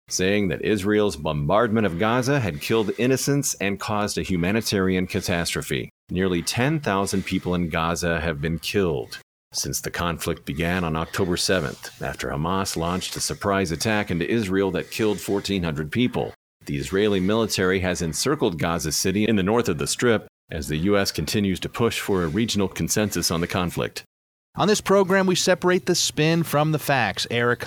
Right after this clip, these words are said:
Speaker 2: laid out the facts for us, and here's our first spin, the pro-Palestine narrative from Al Jazeera. Though the Jordanian airdrop of aid into Gaza is an important move to alleviate the Strip's worsening humanitarian crisis,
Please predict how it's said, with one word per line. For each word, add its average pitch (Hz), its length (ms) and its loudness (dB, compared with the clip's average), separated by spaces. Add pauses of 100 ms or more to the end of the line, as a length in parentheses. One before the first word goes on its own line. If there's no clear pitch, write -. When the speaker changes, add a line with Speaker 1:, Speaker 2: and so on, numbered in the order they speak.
(140)
Speaker 2:
laid 131 340 2
out 135 160 2
the - 80 -6
facts 135 320 0
for 143 240 2
us, 147 160 0
and 113 100 0
here's 143 280 0
our 123 100 2
first 143 320 0
spin, 156 300 2
the 135 80 0
pro-Palestine 143 960 0
narrative 143 340 2
from 135 160 -2
Al 123 180 2
Jazeera. 117 520 0 (380)
Though 175 120 4
the 180 120 6
Jordanian 180 640 4
airdrop 131 520 2
of 110 140 0
aid 127 160 4
into 113 220 0
Gaza 110 400 0
is 113 160 0
an 123 80 2
important 123 480 2
move 120 300 2
to 147 180 2
alleviate 127 580 2
the - 80 -2
Strip's 131 400 0
worsening 123 580 0
humanitarian 113 760 0
crisis, 139 560 0